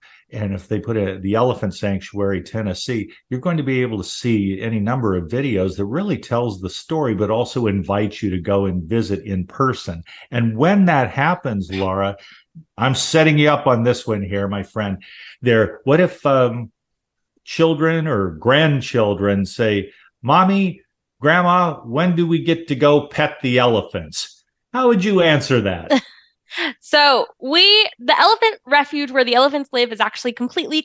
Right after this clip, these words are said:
Speaker 2: closed to the public. We do not have visitors, guests, or tours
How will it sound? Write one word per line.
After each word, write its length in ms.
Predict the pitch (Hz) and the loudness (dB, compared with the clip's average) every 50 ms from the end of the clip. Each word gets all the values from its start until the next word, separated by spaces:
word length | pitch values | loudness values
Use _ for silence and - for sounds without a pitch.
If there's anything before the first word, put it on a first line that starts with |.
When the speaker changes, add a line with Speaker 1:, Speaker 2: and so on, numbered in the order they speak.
| _ | _
Speaker 2:
closed 480 | _ - - 262 254 262 277 262 233 - | _ -2 2 4 4 4 4 2 -6 -12
to 80 | - 240 | -12 -12
the 80 | 240 | -12
public. 360 | - - 196 - - - - - _ _ - | -10 -8 -8 -8 -8 -10 -14 -16 _ _ -12
We 160 | 240 262 269 | -8 -6 -4
do 100 | 254 294 | -2 0
not 180 | 269 254 240 220 | 2 2 0 0
have 240 | 196 214 196 196 220 | 0 -2 -4 -2 -4
visitors, 520 | 294 294 262 277 285 285 285 277 - _ | -6 -6 -4 -2 -2 -2 -2 -2 -6 _
guests, 380 | - 240 240 247 - - - - | -2 0 0 0 -2 -6 -10 -10
or 80 | 226 220 | -10 -10
tours 480 | - - _ - 220 214 226 233 226 | -10 -18 _ -14 -10 -8 -8 -8 -8